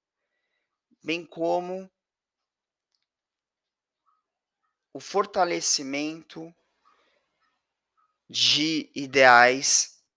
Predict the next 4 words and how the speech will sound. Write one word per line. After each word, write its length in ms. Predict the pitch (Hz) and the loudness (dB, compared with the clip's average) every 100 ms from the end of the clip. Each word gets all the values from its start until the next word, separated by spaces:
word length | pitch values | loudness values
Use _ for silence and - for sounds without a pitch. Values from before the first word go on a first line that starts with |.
| _ _ _ _ _ _ _ | _ _ _ _ _ _ _
pluralistas, 1080 | - 156 151 147 110 117 110 - 90 - - _ _ _ _ _ _ _ _ _ _ _ _ _ _ _ _ _ _ _ _ _ _ _ _ _ | -12 -6 -4 -4 -8 -10 -8 -8 -10 -10 -10 _ _ _ _ _ _ _ _ _ _ _ _ _ _ _ _ _ _ _ _ _ _ _ _ _
diminuição 960 | - 165 190 190 160 - 151 165 180 156 | -12 -10 -10 -8 -2 0 2 -2 -4 -10
do 80 | |
preconceito 1120 | 131 127 - 107 101 - 131 143 139 - 143 | -12 -12 -12 -14 -8 -6 -6 -8 -12 -20 -20